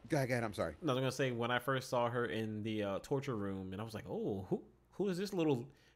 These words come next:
Speaker 2: crazy librarian?" And <laughs> she, she was just so calm. Like, "Oh, I, I, I kinda like this character a little bit," you know. And then we
Speaker 1: My
Speaker 2: didn't really get much after that.
Speaker 1: My favorite part of her in that scene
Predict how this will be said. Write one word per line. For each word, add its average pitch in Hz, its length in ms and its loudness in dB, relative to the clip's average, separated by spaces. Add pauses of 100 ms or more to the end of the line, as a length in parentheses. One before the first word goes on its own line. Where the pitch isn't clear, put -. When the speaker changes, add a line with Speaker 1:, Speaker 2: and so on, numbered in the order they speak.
Speaker 2:
crazy 147 420 2
librarian?" 120 680 2
And 113 180 4 (280)
<laughs> - 260 -10
she, 160 280 2 (280)
she - 180 -2
was 294 160 4
just 247 220 -2
so 302 220 4
calm. 226 460 2
Like, 190 220 2
"Oh, 247 280 2
I, 113 80 6
I, - 320 0
I - 60 -2
kinda - 280 0
like 135 300 -2
this 139 140 2
character 107 460 2
a 92 40 -2
little 92 220 -4
bit," 80 220 -12 (600)
you 123 100 -4
know. 139 220 0
And 135 180 0
then 139 300 2
we 135 100 0
Speaker 1:
My 139 140 6
Speaker 2:
didn't 180 140 -2
really 156 160 2
get 131 120 0
much 117 180 0
after 135 260 0
that. - 160 -8 (1000)
Speaker 1:
My 131 160 4
favorite 170 460 2
part 165 320 2
of 139 160 2
her 143 200 2
in 151 100 -2
that 135 220 0
scene 151 460 0